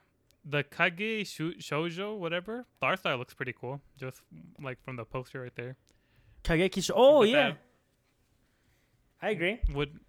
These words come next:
Speaker 1: do you know about it, or?
Speaker 2: No, I don't know about it, but it looks like a lot like Princess Jellyfish in terms of art style. It could be the same mangaka, but it does look like the art style, and I,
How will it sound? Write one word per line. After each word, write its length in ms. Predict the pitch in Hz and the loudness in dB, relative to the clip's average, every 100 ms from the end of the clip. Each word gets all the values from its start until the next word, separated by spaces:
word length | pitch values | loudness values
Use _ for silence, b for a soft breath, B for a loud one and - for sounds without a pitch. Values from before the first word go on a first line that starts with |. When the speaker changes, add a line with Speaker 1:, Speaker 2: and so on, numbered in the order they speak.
| - _ _ _ _ 135 | -20 _ _ _ _ -10
Speaker 1:
do 80 | 131 | -2
you 80 | 139 | 0
know 160 | 139 | 0
about 220 | 143 165 220 | 0 0 -2
it, 140 | 226 | -8
or? 320 | 127 123 113 165 | -8 -8 -6 -2
Speaker 2:
No, 220 | 247 269 | 0 0
I 60 | 226 | 0
don't 100 | 254 | 2
know 140 | 247 247 | 4 2
about 260 | 220 220 | 4 2
it, 80 | 220 | 2
but 200 | 214 - | 0 0
it 100 | 196 | -2
looks 200 | 208 233 | -4 -4
like 140 | 220 | -6
a 60 | 202 | -4
lot 260 | 190 208 208 | -4 -4 -4
like 180 | 202 | -6
Princess 340 | 202 208 208 208 | -6 -6 -4 -4
Jellyfish 720 | - 185 214 311 - - - _ - | -2 -4 -4 -8 -12 -16 -20 _ -16
in 60 | 151 | -12
terms 260 | - 175 | -6 -4
of 100 | 160 - | -4 -2
art 180 | 151 175 | -2 0
style. 220 | 214 208 | 0 -2
It 80 | - | 0
could 120 | 196 | -4
be 60 | |
the 80 | 196 | -4
same 200 | 180 196 | -4 -2
mangaka, 560 | 190 180 175 196 220 196 - | -2 -2 -4 -2 -4 -6 -6
but 160 | 170 151 | -2 -2
it 160 | 151 | -2
does 180 | 170 151 | -4 -6
look 140 | 165 | -8
like 340 | 170 160 - - b b b b | -8 -8 -10 -20 b b b b
the 140 | - 147 | -4 -2
art 220 | 160 180 | 0 -2
style, 200 | 180 180 | 0 0
and 260 | 156 151 143 | 0 -2 -6
I, 100 | - | -10